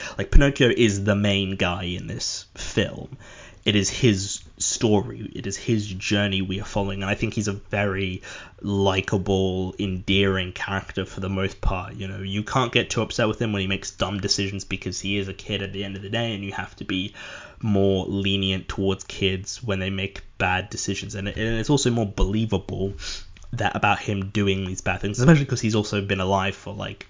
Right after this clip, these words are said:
not that long when we see him, but so it's, it's, it is believable and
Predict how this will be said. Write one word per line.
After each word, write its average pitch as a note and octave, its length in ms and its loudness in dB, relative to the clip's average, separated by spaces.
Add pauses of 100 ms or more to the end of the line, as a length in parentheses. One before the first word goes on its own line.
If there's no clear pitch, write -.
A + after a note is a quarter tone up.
not A2 360 -2
that - 240 -2
long F#2+ 220 -2
when F#2+ 80 -8
we F#2+ 80 -4
see G#2 260 -2
him, F#2+ 220 -4
but F#2+ 240 -4 (800)
so - 160 2
it's, G2+ 180 2
it's, - 280 -2
it G#2+ 140 4
is G#2 280 2 (520)
believable G2+ 840 6
and F#2 580 0